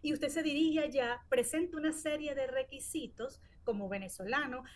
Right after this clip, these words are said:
por supuesto, para demostrar tu identidad, tu identidad económica, tu identidad social, te hacen informes médicos, empiezas en un proceso de evaluaciones biopsicosociales, legales también, porque tienes que hacer evaluaciones psicológicas, de repente psiquiátricas,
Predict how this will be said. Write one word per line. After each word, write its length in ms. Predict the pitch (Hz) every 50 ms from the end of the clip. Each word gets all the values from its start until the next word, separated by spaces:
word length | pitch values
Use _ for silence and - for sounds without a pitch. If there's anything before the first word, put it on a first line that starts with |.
| - - -
por 120 | - 247 214
supuesto, 280 | - - 220 214 240
para 160 | - 254 233 233
demostrar 400 | 220 214 202 196 - 226 202 185
tu 80 | 247
identidad, 680 | 240 240 226 220 - - 214 214 240 254 269 262 262 -
tu 80 | - 247
identidad 320 | 240 220 190 220 208 202
económica, 600 | 196 208 202 214 233 254 247 247 247 - - 208
tu 100 | - 214
identidad 320 | 214 214 202 - 196 190
social, 520 | 190 - 190 - - - 262 262 254 247 240
te 60 | 233
hacen 160 | - 233 226
informes 340 | 220 - - 190 196 196 180
médicos, 640 | 208 226 254 269 262 247 240 220 - - 220 - - - - - - -
empiezas 400 | 254 262 240 - 247 240 277 285
en 100 | 285 254
un 60 | 240 -
proceso 360 | 254 247 - 254 240 - 277
de 60 | 262
evaluaciones 460 | 247 220 208 190 - 214 220 254 240
biopsicosociales, 1200 | 254 254 247 240 - - - - 226 190 - - 202 - - 285 285 254 214 220 226 - - - - - -
legales 640 | - 220 226 220 214 233 277 285 247 226 226 220 -
también, 460 | 202 196 208 202 233 240 226 247 262 - - - - - -
porque 200 | 349 - - -
tienes 220 | 226 262 247 262
que 60 | - 262
hacer 140 | 254 247
evaluaciones 360 | 240 233 220 220 220 220 226 -
psicológicas, 880 | 240 - 220 208 233 247 262 269 247 233 233 - - 226 226 - -
de 80 | - 233
repente 320 | 214 214 - 196 185 220
psiquiátricas, 680 | 208 - - - - 277 269 262 262 262 262 - 285 -